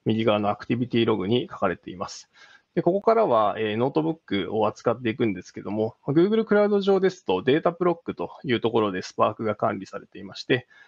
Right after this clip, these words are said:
まあ、今実際に、えー、動かしているセッションというのがここで見えるようになっています。で、実際にノートブック上にですね、えー、PySpark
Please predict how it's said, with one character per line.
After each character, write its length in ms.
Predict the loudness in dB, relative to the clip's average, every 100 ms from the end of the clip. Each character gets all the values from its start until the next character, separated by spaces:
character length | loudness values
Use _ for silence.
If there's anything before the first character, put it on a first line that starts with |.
| _ 0
ま 40 |
あ、 20 |
今 120 | 2 2
実 220 | -2 0
際 140 | 2
に、 240 | 2 -2 -6 _ -6
え 160 | 0 0
ー、 320 | 0 -4 2
動 120 | 2
か 120 | 2 -2
し 80 |
て 80 | -2
い 40 | -4
る 80 |
セ 120 | -4 -6
ッ 20 |
シ 160 | -2
ョ 40 | -2
ン 60 |
と 80 | 0
い 20 |
う 20 | 0
の 60 |
が 80 | 0
こ 100 | -4
こ 100 | -4
で 100 | -2
見 160 | 0 0
え 80 |
る 80 | 0
よ 140 | -2 0
う 20 |
に 120 | 0
な 120 | 0
っ 60 | -4
て 140 | -12
い 80 | -18
ま 140 | -16
す。 220 | -18 -20 _ _ _ _ _ _ _ _ _ _ _ -18 -18 -20 _ _ _ _ _ _ _ -2
で、 80 | 0
実 100 | 2
際 140 | 4
に 60 | 4
ノ 120 | 2
ー 20 |
ト 100 | 0
ブ 100 | -2
ッ 20 |
ク 120 | 0
上 160 | 2 4
に 100 | 2
で 100 | -2
す 160 | -6 -4
ね、 240 | -2 -2
え 160 | -2 -2
ー、 60 | 2
PySpark 800 | 0 0 -2 0 0 -2 -14